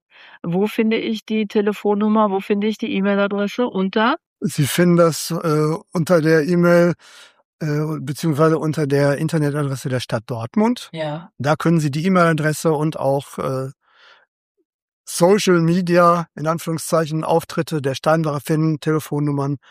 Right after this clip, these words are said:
Speaker 1: Ja.
Speaker 2: alles über die Internetseite der Stadt Dortmund. Geben Sie, äh, über eine Suchmaschine den Begriff Steinwache ein,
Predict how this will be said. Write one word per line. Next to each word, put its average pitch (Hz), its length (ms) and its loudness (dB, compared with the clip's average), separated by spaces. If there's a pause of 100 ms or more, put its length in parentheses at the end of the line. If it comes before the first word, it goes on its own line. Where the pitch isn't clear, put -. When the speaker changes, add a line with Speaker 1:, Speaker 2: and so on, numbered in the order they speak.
(220)
Speaker 1:
Ja. 170 120 -6
Speaker 2:
alles 175 320 2
über 151 220 0
die 143 120 -2
Internetseite 143 680 -4
der 131 100 -6
Stadt 139 260 -8
Dortmund. 143 340 -2
Geben 151 220 0
Sie, 143 280 -2 (600)
äh, 170 80 -6
über 156 400 2
eine 165 180 2
Suchmaschine 165 600 2
den 147 180 2
Begriff 147 240 -2
Steinwache 156 540 0
ein, 135 260 -4